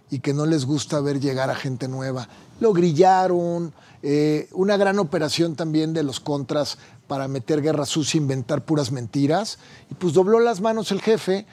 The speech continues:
Se lo dije, si usted no, si usted se hubiera aguantado tantito, le hubiéramos dado la vuelta a todo mediáticamente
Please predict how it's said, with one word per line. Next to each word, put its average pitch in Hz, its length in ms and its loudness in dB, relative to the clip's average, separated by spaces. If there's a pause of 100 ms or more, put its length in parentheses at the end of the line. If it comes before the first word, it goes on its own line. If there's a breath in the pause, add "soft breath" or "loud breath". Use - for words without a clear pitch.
(160 loud breath)
Se - 160 -2
lo 190 120 6
dije, 233 300 2
si - 120 -6
usted 226 200 -2
no, 220 320 -2
si 180 120 -10
usted 302 180 -8
se 320 100 -4
hubiera 320 180 -2
aguantado 208 340 -2
tantito, 190 520 -8 (320 loud breath)
le 143 80 -2
hubiéramos 180 300 2
dado 170 180 6
la 156 80 4
vuelta 139 340 0
a - 40 -2
todo 175 340 -2
mediáticamente 143 920 -6